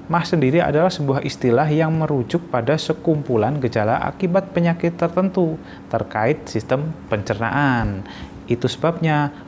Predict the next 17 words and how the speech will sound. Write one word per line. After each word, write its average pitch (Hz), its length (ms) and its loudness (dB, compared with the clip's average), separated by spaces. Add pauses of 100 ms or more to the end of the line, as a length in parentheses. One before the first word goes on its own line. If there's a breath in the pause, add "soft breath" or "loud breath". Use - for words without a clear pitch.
(100)
mah 117 400 0
disebabkan 120 640 -2
oleh 131 240 2
berbagai 165 640 0
masalah 113 560 -2 (160)
pencernaan, 127 560 -2 (320 loud breath)
seperti 117 560 0 (160)
gerd 135 240 4 (320)
atau 123 460 0
refleks 160 340 -2
asam 170 300 0
lambung, 165 480 4 (320 loud breath)
radang 104 480 -2
lambung, 147 640 4 (560 loud breath)
iritasi 180 480 4
pada 160 240 2
lambung, 151 560 2